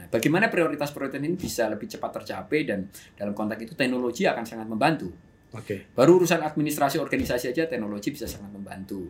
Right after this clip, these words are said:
Speaker 2: Oke.
Speaker 1: Nah, N U Online misalkan, aplikasi N U Online, padahal kan kita menyediakan informasi ke N U dan juga, apa, pengetahuan keislaman.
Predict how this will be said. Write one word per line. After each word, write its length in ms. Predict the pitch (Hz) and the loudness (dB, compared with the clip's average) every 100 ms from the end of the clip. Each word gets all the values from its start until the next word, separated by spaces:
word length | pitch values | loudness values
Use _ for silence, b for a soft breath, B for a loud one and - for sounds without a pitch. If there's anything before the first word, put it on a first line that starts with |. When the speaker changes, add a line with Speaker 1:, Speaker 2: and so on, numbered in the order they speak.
| - | -14
Speaker 2:
Oke. 420 | 95 - 90 - - | -16 -10 -12 -12 -20
Speaker 1:
Nah, 180 | 87 87 | -18 -4
N 100 | 117 | 2
U 100 | 160 | 4
Online 360 | 160 170 208 220 | 6 8 6 6
misalkan, 320 | 165 147 170 | 2 0 -2
aplikasi 460 | 165 139 - 123 123 | -4 -4 -2 0 0
N 80 | 127 | -4
U 80 | 123 | -4
Online, 340 | 127 143 147 | 0 2 2
padahal 240 | 113 117 139 | -2 -6 -4
kan 100 | 208 | -4
kita 200 | 170 196 | 0 0
menyediakan 680 | 175 160 151 117 - 104 95 B B B _ | 2 2 4 4 4 0 -4 B B B _
informasi 520 | 123 - 131 127 127 | -2 0 2 0 -2
ke 80 | 123 | -2
N 100 | 127 | -2
U 80 | 123 151 | 0 0
dan 260 | 147 117 | 2 2
juga, 540 | 110 107 - 127 131 - | 0 -6 0 2 4 2
apa, 340 | 110 135 147 | 0 0 0
pengetahuan 440 | 190 113 110 110 113 | -2 -6 -2 -2 0
keislaman. 560 | 127 139 160 143 98 | -2 2 4 2 -2